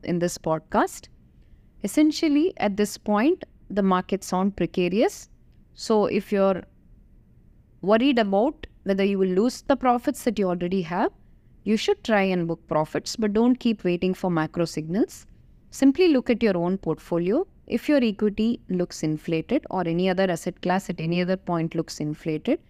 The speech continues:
and the deviation is high from your original asset allocation, go ahead and book profits. You know, there are certain rules that you can, thumb rules that you can follow to book profits.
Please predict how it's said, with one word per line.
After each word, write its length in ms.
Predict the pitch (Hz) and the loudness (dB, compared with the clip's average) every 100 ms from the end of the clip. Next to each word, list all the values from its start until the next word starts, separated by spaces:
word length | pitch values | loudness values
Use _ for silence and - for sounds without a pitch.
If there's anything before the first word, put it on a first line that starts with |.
| - _ - | -20 _ -12
and 260 | - 180 175 | -4 -2 0
the 80 | 165 | -2
deviation 560 | 165 175 196 196 220 | 0 0 0 0 0
is 160 | 202 - | -2 -4
high 320 | - 208 285 | -6 0 0
from 260 | 339 233 190 | 0 0 0
your 160 | 170 | 0
original 440 | 160 160 165 185 170 | -2 -2 -2 -2 -4
asset 280 | 151 156 156 | -4 -6 -6
allocation, 560 | 151 156 151 156 - - - - - - | -6 -6 -8 -6 -8 -8 -20 -20 -18 -12
go 260 | 175 208 233 | -2 2 2
ahead 300 | 208 202 302 - | 2 0 -2 -2
and 240 | 185 175 | -2 -2
book 180 | 170 - | -4 -6
profits. 640 | 156 147 - 339 - - _ - _ - - | -6 -6 -4 -6 -6 -20 _ -20 _ -20 -4
You 60 | |
know, 160 | 214 262 | 0 2
there 180 | 269 220 | 4 4
are 80 | 220 | 2
certain 440 | - 196 208 202 | 2 0 2 0
rules 320 | 196 262 - | 2 0 0
that 180 | - 202 | -2 0
you 80 | 185 | 0
can, 240 | 185 170 | 0 -2
thumb 200 | 180 185 | 0 0
rules 300 | 185 208 214 | 0 -2 -2
that 140 | 208 185 | -6 -8
you 80 | |
can 180 | 165 165 | -4 -4
follow 400 | 156 180 185 214 | -2 0 2 2
to 140 | 202 175 | 0 -2
book 260 | 165 - | -4 -6
profits. 580 | - 156 160 320 - - | -2 -2 0 -4 -4 -20